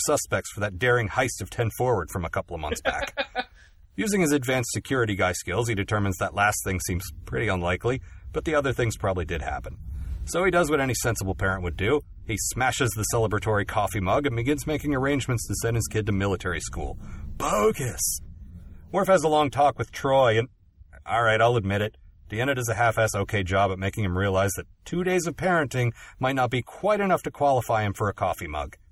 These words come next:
This brings the counter for being useful in season five to one, which is twice as much as seasons three and four combined. The Enterprise chases down that deadly danger, deciding to solve the problem with that old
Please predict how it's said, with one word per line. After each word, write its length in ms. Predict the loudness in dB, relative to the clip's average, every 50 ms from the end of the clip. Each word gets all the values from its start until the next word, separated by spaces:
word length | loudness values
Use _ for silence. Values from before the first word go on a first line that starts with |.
| _ _ _ _ -20 _ _ -8
This 140 | -8 -6 -4
brings 260 | -2 0 0 0 -2
the 60 | -2
counter 260 | -2 0 0 2 2
for 120 | 0 -2 0
being 200 | 0 2 2 2
useful 380 | 2 0 0 0 0 0 0
in 80 | 0 0
season 320 | 0 0 0 0 0 0 0 2
five 260 | 2 4 4 4 2
to 260 | 0 0 0 0 0 -2 -6 -12 _ _ _
one, 480 | -10 -6 0 2 4 6 4 4 2 -4 _ _ _ _ _ _ _ _ _ _ _ _ _
which 200 | -10 -10 -8 -6
is 180 | -6 -8 -8 -12 -14
twice 300 | -6 -2 0 0 2 2
as 120 | 2 2
much 240 | 2 2 2 2 2
as 80 | -2 -4 -2
seasons 340 | 0 0 2 2 2 0 0 0
three 160 | 0 0 2 2
and 80 | 0
four 180 | 0 0 -2 0
combined. 480 | 0 -2 -2 0 0 -2 -2 -4 -10 -16 _ _ -20 _ _ _ _ _ _ _ _ _ _ -4
The 100 | -2 0
Enterprise 380 | 0 0 2 2 4 4 4 2 0
chases 300 | -2 -2 -2 0 0 0
down 220 | 2 2 2 4 4
that 240 | 2 2 2 0 2
deadly 320 | 2 2 2 2 0 0
danger, 640 | 2 2 2 4 4 2 2 0 -2 -2 -4 -10 _ _ _ _ _ _ -6
deciding 400 | -4 -2 2 2 2 4 4 2
to 80 | 0 2
solve 200 | 4 4 4 4
the 80 | 2 0
problem 360 | 2 4 4 4 4 2 0
with 120 | 0 2
that 100 | 2 4 4
old 180 | 4 2 2